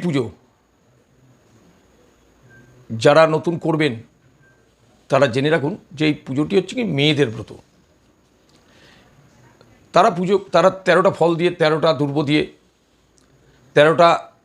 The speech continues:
হাতের ডোর দিয়ে তারা পুজো করেন। উপোস আনতে পরে তারা উপোস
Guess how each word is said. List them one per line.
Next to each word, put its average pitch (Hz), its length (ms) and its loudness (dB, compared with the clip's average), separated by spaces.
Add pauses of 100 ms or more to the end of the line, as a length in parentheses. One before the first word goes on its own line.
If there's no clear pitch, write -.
হাতের 147 280 -2
ডোর 151 200 -2
দিয়ে 160 200 -4
তারা 151 120 2
পুজো 131 260 -4
করেন। 165 160 0 (1300)
উপোস 160 300 0
আনতে 170 260 2 (340)
পরে 147 160 2 (120)
তারা 147 160 6 (920)
উপোস 143 240 -2